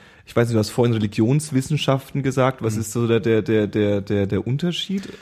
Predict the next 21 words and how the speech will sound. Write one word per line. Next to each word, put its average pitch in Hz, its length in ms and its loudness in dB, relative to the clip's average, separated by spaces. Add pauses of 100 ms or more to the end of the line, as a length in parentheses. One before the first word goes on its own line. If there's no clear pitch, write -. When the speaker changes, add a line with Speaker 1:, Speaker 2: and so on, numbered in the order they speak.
(400)
Speaker 2:
Ähm, 127 320 4
in 123 380 2
Religionswissenschaften 131 1300 -2
betrachtest 110 500 -4
du 113 40 -6
eben 92 520 -4
mehr 113 480 2
Religionen 127 800 0
und 98 260 -2
vergleichst 98 560 -6
die 92 80 -4
dann 90 240 -4
ein 90 60 -6
bisschen. 123 380 -6
Speaker 1:
Mhm. 113 180 0
Speaker 2:
Ähm, 101 440 2
in 95 140 -4
Theologie 110 720 0
gehen 110 180 2
wir 107 80 0
nicht 104 300 -2